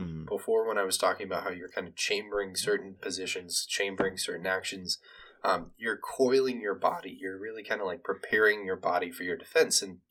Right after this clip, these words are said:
Speaker 2: you know, Maranzo is very explicit with this one in particular, um, that this is a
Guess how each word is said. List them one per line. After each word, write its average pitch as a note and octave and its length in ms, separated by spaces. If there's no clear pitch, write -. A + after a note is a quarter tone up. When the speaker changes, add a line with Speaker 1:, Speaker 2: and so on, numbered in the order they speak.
Speaker 2:
you A#2 120
know, G2+ 180
Maranzo B2+ 340
is G#2 100
very G#2 240
explicit - 540
with - 120
this - 160
one G2+ 120
in G2 80
particular, G2+ 680
um, F#2 440
that F#2+ 200
this A#2+ 220
is A2+ 220
a G2+ 240